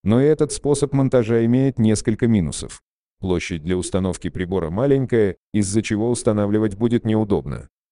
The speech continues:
При открытии окна створка будет постоянно наталкиваться на устройство. Извещатель не сможет охватывать всю поверхность стеклопакета. Из всех недостатков последний не столь страшный.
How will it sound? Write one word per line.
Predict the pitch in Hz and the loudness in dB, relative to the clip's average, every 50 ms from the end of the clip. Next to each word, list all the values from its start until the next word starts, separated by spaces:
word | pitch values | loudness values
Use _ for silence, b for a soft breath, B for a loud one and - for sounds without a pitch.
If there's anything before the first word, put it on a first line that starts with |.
| _ _ _ | _ _ _
При | - 98 101 | -2 0 0
открытии | 98 92 - - 107 104 92 - 95 85 80 | 0 0 -2 -2 -2 -2 -2 -2 -4 -4 -4
окна | 76 76 - - 139 156 165 - _ _ _ | -4 -6 -4 -2 0 0 0 -2 _ _ _
створка | - - - 117 131 156 147 - 160 147 | -12 -8 -2 0 0 0 0 0 -2 -2
будет | 131 135 131 139 - - | -2 -2 -2 -2 -2 -2
постоянно | - 120 - - 117 110 110 117 117 120 120 | -4 -4 0 0 2 2 2 2 2 2 2
наталкиваться | 117 117 113 104 - 110 104 104 - - 104 104 98 - - | 2 2 0 2 2 2 2 2 0 -2 -2 -2 -2 -2 0
на | 104 104 101 | 0 2 2
устройство. | 101 95 - - 104 95 67 - - - - 55 50 _ _ _ _ _ _ _ _ - | 0 -2 -4 -6 -6 -6 -6 -8 -10 -12 -12 -16 -18 _ _ _ _ _ _ _ _ -2
Извещатель | 95 85 85 90 92 87 - - 135 147 139 151 151 147 | -2 -2 -2 -2 -4 -4 -2 0 0 2 2 2 0 0
не | 147 143 | 0 0
сможет | - - 120 123 127 135 135 - | -2 -2 -2 -2 -2 -2 0 0
охватывать | 123 110 - 117 120 117 - 113 104 101 - | 0 0 0 0 -2 0 0 0 -2 -2 -4
всю | - - 127 | -4 -6 -4
поверхность | 131 - 113 98 95 90 - 98 95 87 - - | 0 0 0 2 0 0 -2 -2 -4 -4 -6 -8
стеклопакета. | - - 95 87 - 92 90 - 95 - - 65 - - - - - _ _ _ _ _ _ _ - | -8 -6 -6 -4 -4 -2 -2 -2 -4 -4 -4 -6 -8 -8 -12 -16 -16 _ _ _ _ _ _ _ 2
Из | 98 87 | 2 2
всех | - - - 101 87 - - | 2 0 0 0 0 0 0
недостатков | 87 82 78 82 76 - - 135 151 147 - - 80 - - - _ _ _ | -2 -2 0 -2 -2 0 2 2 2 2 2 -4 -6 -6 -8 -10 _ _ _
последний | - 95 92 - 113 110 117 123 127 127 123 | 0 0 2 2 4 4 4 4 6 6 6
не | 123 120 | 6 6
столь | 113 - - - 87 76 | 4 2 0 -2 -2 -2
страшный. | - - - 85 69 58 - - 73 69 65 - | -4 -8 -8 -8 -8 -8 -10 -12 -12 -12 -12 -14